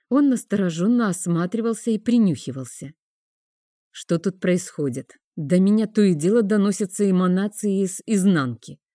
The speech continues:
Откуда бы им здесь взяться?» спросил Клыкастый, глядя то на меня, то на демонов. «Изнанка. Точно.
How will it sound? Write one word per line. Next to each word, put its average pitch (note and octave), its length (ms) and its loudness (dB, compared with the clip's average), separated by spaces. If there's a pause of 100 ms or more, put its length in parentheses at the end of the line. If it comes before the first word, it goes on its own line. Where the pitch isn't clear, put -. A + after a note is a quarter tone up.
(220)
Откуда F#3 440 -2
бы F3 160 2
им F#3 160 6
здесь E3+ 400 0
взяться?» D3+ 680 -2 (340)
спросил E3 480 -4
Клыкастый, F#3+ 800 -6 (320)
глядя G3 400 0
то G3+ 160 -2
на G3 120 2
меня, G#3 360 2
то - 200 -2
на A#3 160 4
демонов. D3 460 -2 (1400)
«Изнанка. D#3 880 -2 (520)
Точно. D3+ 580 -4